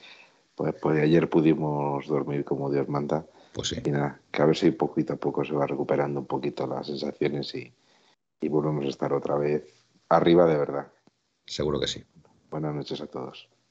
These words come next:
Speaker 2: Buenas noches, Miguel, gracias. Bueno, pues nada, hasta aquí, amigos, el, la Puerta Cero de hoy. Eh, bueno, pues un programa donde pues bueno,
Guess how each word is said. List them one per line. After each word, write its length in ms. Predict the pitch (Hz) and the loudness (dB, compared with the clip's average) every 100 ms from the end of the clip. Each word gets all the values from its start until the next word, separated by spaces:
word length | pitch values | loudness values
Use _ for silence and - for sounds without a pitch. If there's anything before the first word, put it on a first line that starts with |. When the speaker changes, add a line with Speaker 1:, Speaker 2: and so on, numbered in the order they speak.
| _ _ | _ _
Speaker 2:
Buenas 220 | 82 76 | 0 2
noches, 260 | 65 - - | 2 -2 0
Miguel, 180 | 76 - | 0 2
gracias. 400 | 87 - - - - - - - | 0 0 -6 -8 -12 -18 -12 -4
Bueno, 160 | 92 | -2
pues 120 | 85 | -2
nada, 120 | 92 90 | -2 -2
hasta 140 | 87 | 0
aquí, 100 | 101 | 2
amigos, 560 | 104 110 131 117 - - | 4 4 4 4 0 -4
el, 720 | 104 101 95 90 90 87 85 | 0 0 2 0 0 0 0
la 140 | 87 | 0
Puerta 240 | 87 - 90 | 0 0 -2
Cero 340 | - 104 127 76 | 2 4 4 2
de 160 | 85 | 4
hoy. 500 | 95 113 135 - - - | 6 6 4 0 -6 -6
Eh, 480 | 87 85 80 78 76 73 71 71 - - _ _ | -2 -2 -2 -4 -4 -4 -6 -6 -12 -20 _ _
bueno, 300 | 87 - 87 | 2 2 -2
pues 200 | - 71 | -4 -2
un 80 | 85 | 2
programa 760 | 85 85 82 82 78 73 69 71 - - | 4 4 4 2 0 -2 -6 -12 -20 -14
donde 400 | - 73 69 65 - - - - - - - - - _ | -10 -6 -6 -8 -12 -18 -16 -16 -16 -16 -18 -20 -20 _
pues 120 | - | -4
bueno, 220 | - 92 | -2 -6